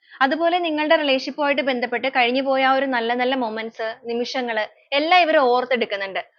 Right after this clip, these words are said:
ഒരു സമയത്ത് വലിയ കാര്യമായിട്ടുള്ള പ്രാധാന്യമോ കാര്യങ്ങളോ ഒന്നും നിങ്ങൾക്ക് നൽകിയിട്ടുമില്ല, അല്ലെങ്കിൽ ഒരു കെയറിങ്ങോ കാര്യങ്ങളോ ഒന്നും നിങ്ങൾക്ക് നൽകാതെ പോയവരാണെങ്കിൽ ഇപ്പൊ നിങ്ങൾക്ക് ഒരു കെയറിങ് ഒക്കെ നൽകണം എന്ന് ചിന്തിക്കുന്നുണ്ട്. അതുപോലെ ഇവര്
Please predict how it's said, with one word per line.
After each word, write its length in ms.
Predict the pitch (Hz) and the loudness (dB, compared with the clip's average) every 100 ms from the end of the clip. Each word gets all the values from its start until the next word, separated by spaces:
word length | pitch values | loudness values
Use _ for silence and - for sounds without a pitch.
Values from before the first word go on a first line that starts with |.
| _ - | _ 0
ഒരു 140 | 302 | 0
സമയത്ത് 440 | 349 349 349 349 370 | 2 0 2 2 4
വലിയ 220 | 339 330 | 2 4
കാര്യമായിട്ടുള്ള 680 | 330 285 294 311 302 294 302 | 4 6 4 2 0 0 0
പ്രാധാന്യമോ 480 | 285 262 269 269 277 | 4 4 4 2 2
കാര്യങ്ങളോ 320 | 269 247 262 | 2 0 -2
ഒന്നും 160 | 262 262 | -2 -2
നിങ്ങൾക്ക് 280 | 240 226 254 233 | -4 -4 -4 -4
നൽകിയിട്ടുമില്ല, 680 | 214 214 262 269 370 277 262 269 - _ - | -4 -4 -4 -2 -2 0 -2 -4 -8 _ -10
അല്ലെങ്കിൽ 300 | 214 240 254 | -6 -4 0
ഒരു 160 | 262 269 254 | 0 -2 -2
കെയറിങ്ങോ 440 | 214 226 240 294 | -4 -2 -4 -4
കാര്യങ്ങളോ 340 | 330 285 269 269 | -2 0 0 -2
ഒന്നും 180 | 269 269 | -2 -4
നിങ്ങൾക്ക് 260 | 247 247 | -4 -4
നൽകാതെ 460 | 254 233 214 240 311 | -4 -4 -2 0 0
പോയവരാണെങ്കിൽ 680 | 302 240 240 233 214 214 214 | 0 -2 -2 -2 -4 -6 -8
ഇപ്പൊ 280 | 233 269 381 | -8 -8 -6
നിങ്ങൾക്ക് 360 | 339 269 254 269 | -4 -4 -2 -2
ഒരു 80 | 277 | -4
കെയറിങ് 420 | 262 226 226 240 269 | -2 -2 -2 -4 -4
ഒക്കെ 100 | 262 | -4
നൽകണം 440 | 254 208 202 220 | -4 -4 -6 -6
എന്ന് 100 | 240 | -6
ചിന്തിക്കുന്നുണ്ട്. 680 | 254 214 196 226 214 185 185 - _ - - - | -6 -8 -10 -8 -8 -8 -14 -18 _ -20 -8 0
അതുപോലെ 380 | 269 311 285 285 - _ _ _ _ _ _ _ _ _ - | 0 2 2 0 -4 _ _ _ _ _ _ _ _ _ -6
ഇവര് 320 | 269 302 349 | 0 2 2